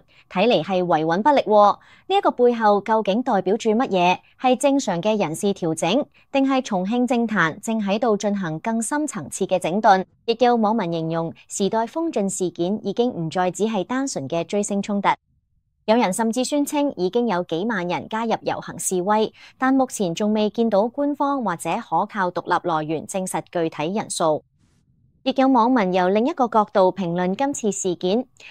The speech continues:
認為相比過往群體事件，當局目前仲未完全封鎖相關消息，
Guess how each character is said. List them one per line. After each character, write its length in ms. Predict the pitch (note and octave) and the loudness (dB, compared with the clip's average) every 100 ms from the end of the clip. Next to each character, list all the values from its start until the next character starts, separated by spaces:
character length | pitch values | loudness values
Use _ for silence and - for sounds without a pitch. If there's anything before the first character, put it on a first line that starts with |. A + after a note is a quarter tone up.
| - | -4
認 140 | - C4+ | 2 4
為 140 | A3+ | 4
相 240 | G3+ F4 F4 | 2 0 0
比 180 | D#4+ A#3 | 2 2
過 220 | A#3 G3+ | 4 4
往 240 | G3 F#3 | 4 0
群 200 | G3+ D3+ | -2 -6
體 180 | F3 F#3 | -4 -4
事 220 | - F#3+ | -2 -2
件， 320 | E3+ F3 A3 - - _ | 2 2 0 -4 -20 _
當 180 | C4+ C4+ | 2 2
局 80 | B3 | 2
目 220 | - G3+ - | -2 -2 -2
前 260 | G3 E3+ | -6 -4
仲 200 | E3+ G#3+ | 0 2
未 140 | G#3 F#3+ | 2 2
完 200 | E3+ D#3+ | -2 -4
全 240 | - E3+ | -4 -4
封 220 | A#3+ D#4 | -2 -4
鎖 220 | D4+ D#3+ | 0 -2
相 260 | F3+ A3 A3 | 0 -4 -2
關 180 | G#3+ G#3+ | -2 -2
消 200 | - A3 | -2 0
息， 300 | A#3 A3 | 2 2